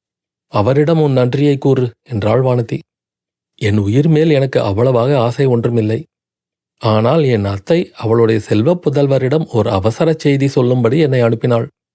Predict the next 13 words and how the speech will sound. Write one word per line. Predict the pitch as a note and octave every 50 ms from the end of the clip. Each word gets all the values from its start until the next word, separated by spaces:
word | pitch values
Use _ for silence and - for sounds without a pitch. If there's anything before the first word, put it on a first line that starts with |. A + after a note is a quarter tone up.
| _ _ _ _ _ _ _ _ _ -
அதை | - G#2 G2 A#2+
சொல்லுவதற்கு | A#2+ - - A2+ A#2 C#3 D3 D#3 D3 D#3 D3+ - -
முன்னால் | C#3+ C3+ C3 C#3 C#3+ D3+ D3
நான் | C#3 C3 A#2+ G#2
செத்துப்போக | A2+ G2+ G#2 - C#3 - C#3+ C3+ C3+ C3+
விரும்பவில்லை" | C3 A#2+ A#2+ B2 B2+ B2 A#2 A#2 A#2 - - - _ _
என்றாள் | _ - - A2+ G#2+ A#2 C3+
பூங்குழலி. | C3+ - C3 B2+ B2+ B2 A#2+ A#2 - - _ _ _ _ _ _ _ _ _ _ _ _ _ _ _
யானையின் | - A2+ G2 G2 B2 A#2+ C3+ D3 D3+ C#3+
மேலிருந்தவரை | C3 C3 C#3 C#3 C#3 B2+ B2+ B2 B2 A#2 A#2+ C3+ D#3+ D#3+
வானதி | B2+ A2+ A2 A#2 B2+ B2+ D3 C3+
நிமிர்ந்து | A#2+ A2 A2+ A#2 B2+ C3 C#3+
பார்த்தாள். | B2+ B2 A#2 A2 - A2+ A#2 B2